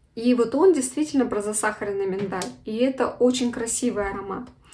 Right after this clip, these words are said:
И я бы тоже хотела бы его в коллекцию, но, опять же, не среди первых моих покупок.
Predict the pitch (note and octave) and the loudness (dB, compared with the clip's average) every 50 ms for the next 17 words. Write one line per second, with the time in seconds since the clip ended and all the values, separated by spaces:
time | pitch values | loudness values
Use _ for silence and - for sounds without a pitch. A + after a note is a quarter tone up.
0 | - - - - - - G#3+ G#3 G3 A#3+ B3 A#3+ A#3 B3 B3+ - B3 B3 - - | -20 -20 -20 -18 -10 -6 -6 -2 0 2 2 2 2 0 2 2 2 2 2 -4
1 | - - G3 G3 - G#3+ G#3 G3+ G3 F#3 G3 F#3+ F#3 - F#3+ - - - G#3+ G#3+ | -8 -8 -8 -6 -6 -8 -6 -4 -2 -2 -2 -2 -4 -8 -12 -16 -10 -4 -4 -2
2 | A3+ C4+ E4+ E4 - - - - G#3 G#3 G#3 G#3 G3+ A3 A#3 C4 C4+ C4+ C4 - | 0 0 -2 -2 -6 -8 -4 -2 -2 -2 0 0 0 0 2 2 2 2 0 -4
3 | - - - - _ - G#3+ G#3+ - - A3+ A#3+ B3 B3 G#3+ G#3 G#3 A3 A3 G#3+ | -14 -18 -20 -20 _ -8 -8 -6 -2 0 2 4 4 2 2 -2 -2 -2 -2 -2
4 | G#3+ G3+ - - - - _ _ - A3 A3 A3 A3 A3 A3+ A3+ A3+ A3+ A3+ A3+ | -2 -2 -4 -6 -12 -18 _ _ -10 -8 -6 -4 -4 -4 -4 -4 -4 -4 -4 -6
5 | - - A3+ G#3+ G3+ G3 G#3 G#3 - A#3+ A3 G#3 G#3 G3+ - - G#3 G#3 G#3 G#3 | -8 -10 -10 -10 -10 -8 -10 -8 0 0 0 0 0 -6 -6 -4 -2 -2 -2 -4
6 | - - A3 A3 - - A#3 F#3+ - - - - | -6 -8 -10 -10 -8 -8 -8 -8 -8 -12 -20 -20